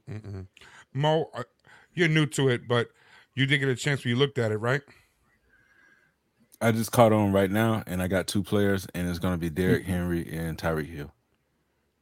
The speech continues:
Speaker 1: Derrick Henry and Tyreek Hill. Did you see what they're, um,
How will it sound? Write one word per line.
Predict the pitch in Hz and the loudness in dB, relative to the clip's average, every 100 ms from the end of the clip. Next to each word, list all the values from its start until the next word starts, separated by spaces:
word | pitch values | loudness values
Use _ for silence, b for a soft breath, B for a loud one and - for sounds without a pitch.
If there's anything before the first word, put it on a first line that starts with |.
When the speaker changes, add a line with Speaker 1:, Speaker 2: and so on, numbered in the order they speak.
| _ | _
Speaker 1:
Derrick | 120 165 165 | -4 -4 -4
Henry | - 113 127 123 120 | -8 -4 -2 0 -2
and | 101 98 | -4 -6
Tyreek | 120 113 113 110 | -2 -2 -4 -6
Hill. | 113 104 104 _ _ _ _ | -8 -10 -14 _ _ _ _
Did | 107 107 | -12 -10
you | |
see | 104 135 | -4 -2
what | 127 120 | -2 0
they're, | 127 123 123 | 0 2 0
um, | 117 120 113 | -2 -4 -6